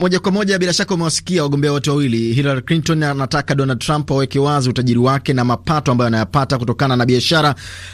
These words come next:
ambazo anazifanya. Unadhani Hillary Clinton atatumia mpaka lini, ah, hoja hii ya kumshutumu, ah, Donald Trump kuhusiana na utajiri wake?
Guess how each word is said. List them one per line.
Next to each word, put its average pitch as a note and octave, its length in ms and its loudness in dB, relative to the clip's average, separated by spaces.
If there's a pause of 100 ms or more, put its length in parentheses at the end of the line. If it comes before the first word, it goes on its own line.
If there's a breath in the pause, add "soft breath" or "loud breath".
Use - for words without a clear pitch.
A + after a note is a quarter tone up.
ambazo D3 420 0
anazifanya. C#3 960 0
Unadhani E3+ 760 2
Hillary F3+ 320 2
Clinton F3+ 340 0
atatumia E3+ 460 0
mpaka E3+ 580 -2
lini, E3+ 600 2 (280 loud breath)
ah, A2+ 160 -2
hoja D3+ 280 4
hii D#3+ 240 2
ya D3 100 0
kumshutumu, C#3 800 0
ah, C3 120 -2
Donald C#3 280 0
Trump C#3 300 -2
kuhusiana C3 400 0
na B2 280 0
utajiri B2+ 340 2
wake? A#2+ 280 0